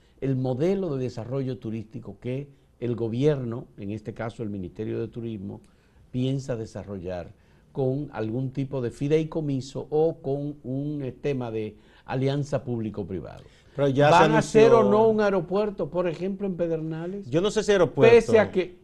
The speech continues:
Speaker 1: pese a que Barahona tiene un aeropuerto.
Speaker 2: Quizás ser, quizás no será lo fundamental un aeropuerto en Pedernales, con que
Speaker 1: Está
Speaker 2: se
Speaker 1: bien, pero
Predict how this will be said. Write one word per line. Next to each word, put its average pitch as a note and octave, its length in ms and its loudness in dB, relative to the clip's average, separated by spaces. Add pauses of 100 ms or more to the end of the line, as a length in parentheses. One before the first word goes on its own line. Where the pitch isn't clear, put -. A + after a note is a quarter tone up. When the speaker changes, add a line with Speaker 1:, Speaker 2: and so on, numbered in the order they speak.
Speaker 1:
pese G#3 340 4
a E3+ 120 -2
que D#3 180 -2
Barahona B2 640 2
tiene F#2+ 160 -4
un E2 100 -8
aeropuerto. A2 460 -6
Speaker 2:
Quizás A#3+ 400 2
ser, A3+ 260 4
quizás G#3 320 0
no A3+ 140 2
será G#3+ 200 2
lo G3+ 120 2
fundamental D3+ 500 -2
un C#3 80 0
aeropuerto B2+ 420 -2
en G2+ 60 -10
Pedernales, G2 480 -6
con C#3 160 -2
que C#3+ 140 -4
Speaker 1:
Está D3+ 220 0
Speaker 2:
se - 40 2
Speaker 1:
bien, C3+ 400 4
pero C3 300 -2